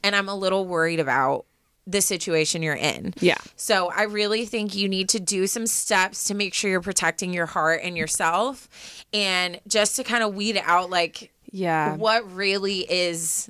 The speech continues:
Speaker 1: the situation going on.
Speaker 2: Yeah, and just because you're technically not a minor anymore doesn't mean you're not being taken advantage of.
Speaker 1: Yeah.
Speaker 2: And I think a lot of people are like, "I'm, I'm,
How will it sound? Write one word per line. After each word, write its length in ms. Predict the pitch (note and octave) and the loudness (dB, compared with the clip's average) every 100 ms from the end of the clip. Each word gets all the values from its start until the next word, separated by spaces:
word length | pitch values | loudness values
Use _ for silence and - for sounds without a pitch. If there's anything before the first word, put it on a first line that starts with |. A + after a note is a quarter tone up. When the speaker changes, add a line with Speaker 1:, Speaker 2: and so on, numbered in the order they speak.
| - | -6
Speaker 1:
the 140 | F#3 | 0
situation 560 | F3+ F3+ - D3+ A#2+ F3+ | 0 0 0 0 0 -2
going 200 | - - | -2 -2
on. 120 | - G#3+ | -2 0
Speaker 2:
Yeah, 400 | A3 G#3 E3+ - | 2 4 4 0
and 160 | G3 G3 | -4 0
just 240 | G#3+ - | 0 0
because 320 | C4+ B3+ A#3+ | -2 0 0
you're 100 | C#4+ - | -2 -2
technically 680 | - - F3 G3 F#3 F#3 F#3+ | -4 -2 -2 -2 -2 0 0
not 200 | E3 E3 | 2 2
a 60 | |
minor 420 | E3+ D3+ C#3 D#3+ E3+ | 2 0 0 2 0
anymore 460 | F#3 F#3 F#3 F#3 | 0 0 0 0
doesn't 320 | F3 D#3+ E3+ | 0 0 -2
mean 100 | F3 | 0
you're 140 | F3 D#3+ | 0 2
not 180 | D#3 - | 2 2
being 160 | E3+ | 0
taken 240 | D3+ - D3+ | 0 -2 -2
advantage 460 | - B2 G#2 - | 0 0 0 0
of. 60 | F2+ | 2
Speaker 1:
Yeah. 120 | - | 2
Speaker 2:
And 80 | - E3+ | 2 0
I 100 | E3 | 0
think 280 | - D#3+ - | -2 -6 -4
a 60 | |
lot 260 | F3+ E3+ D#3+ | -2 0 0
of 80 | E3 | -2
people 240 | - F#3+ D#3+ | -6 0 2
are 160 | D#3 | 2
like, 200 | D#3 D3+ - - A3+ - | 0 -4 -10 -12 -10 -2
"I'm, 420 | G#3 F#3 G#3 G#3+ - | 0 0 0 -2 -2
I'm, 300 | F3+ F#3 | -2 -2